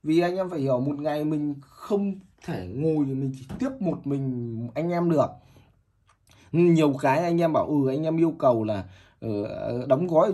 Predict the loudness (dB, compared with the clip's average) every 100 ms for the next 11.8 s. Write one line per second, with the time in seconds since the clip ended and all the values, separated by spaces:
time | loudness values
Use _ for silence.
0 | -2 -4 -2 0 2 0 -2 -4 -6 -8
1 | -8 -6 -8 -8 -6 -6 -4 -4 -4 -6
2 | -6 -6 -6 -2 4 6 6 4 0 -8
3 | -18 _ -2 0 2 2 2 2 4 2
4 | 2 0 -2 -4 -4 -4 -2 0 0 0
5 | 0 -2 -2 -4 -6 -10 -20 _ -2 2
6 | 4 4 0 -4 -8 -16 _ _ _ _
7 | -6 2 4 4 4 4 2 0 0 2
8 | 2 4 0 -2 0 2 2 0 -4 -6
9 | -12 -4 2 4 4 2 0 0 2 2
10 | 0 -2 -4 -6 -6 -16 _ -8 -4 -2
11 | 2 4 4 4 2 2 0 -4